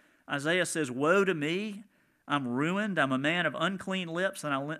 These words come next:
live among a people of unclean lips, and my eyes have seen the King, the Lord Almighty." Isaiah would say it's both. It's a profound reverence or awe from God, yes, but it's also an awareness of his danger in the presence of a holy God.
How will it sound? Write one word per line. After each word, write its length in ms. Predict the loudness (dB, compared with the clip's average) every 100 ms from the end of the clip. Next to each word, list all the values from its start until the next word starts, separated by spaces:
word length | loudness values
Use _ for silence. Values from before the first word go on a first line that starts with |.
| -4
live 220 | -2 0
among 320 | 0 -2 -2
a 80 | -4
people 420 | -4 -6 -4 -4
of 80 | -4
unclean 540 | -4 -4 -6 -6 -6
lips, 340 | -4 -4 -6 -8
and 140 | -4
my 160 | -2 -2
eyes 440 | 0 2 2 0
have 140 | -4 -8
seen 480 | -8 -6 -6 -4 -4
the 100 | -6
King, 580 | -4 -4 -2 -4 -4 -14 -20 _ _
the 100 | -6
Lord 300 | -2 -2 0
Almighty." 400 | -2 0 0 -2 -6 -20 -20 _ 2
Isaiah 440 | 2 6 6 6
would 160 | 4 0
say 260 | 2 2
it's 220 | 2 -4
both. 420 | 0 0 2 -2 -6
It's 160 | -4
a 80 | -6
profound 720 | -4 -6 -2 2 4 4 2
reverence 460 | 6 6 6 0 -2
or 100 | -4
awe 360 | 2 6 6 4
from 240 | -2 -2
God, 340 | 0 2 0 0
yes, 320 | 0 0 -2
but 160 | -4
it's 140 | -4 -2
also 340 | -2 0 -2
an 80 | -2
awareness 560 | 0 2 2 2 -2 -4
of 120 | -4
his 200 | -6 -2
danger 640 | -2 -2 -2 -2 -2 -2 -8 -8
in 140 | -6
the 80 | -4
presence 460 | 2 2 2 -6 -6
of 100 | -4
a 80 |
holy 340 | -2 0 0 -2
God. 400 | -2 -4 -8